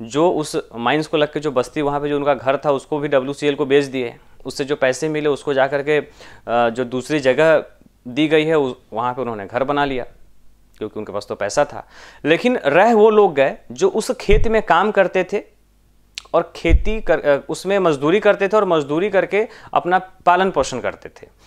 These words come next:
खेत वालों ने खेत बेच दिया, मजदूर खाली हो गए, मजदूर के हाथ में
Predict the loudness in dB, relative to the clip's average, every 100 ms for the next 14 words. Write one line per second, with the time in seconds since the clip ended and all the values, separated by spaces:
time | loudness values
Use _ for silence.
0 | -20 -20 -20 _ -2 4 6 6 4 2
1 | 4 2 4 2 2 -6 -6 -10 -20 -20
2 | -20 _ -20 -20 _ -4 -2 0 2 0
3 | -2 -10 _ _ _ _ -6 -2 -2 -2
4 | -6 -8 -12 -8 -6 -4 -4 -2 -2 -4
5 | -12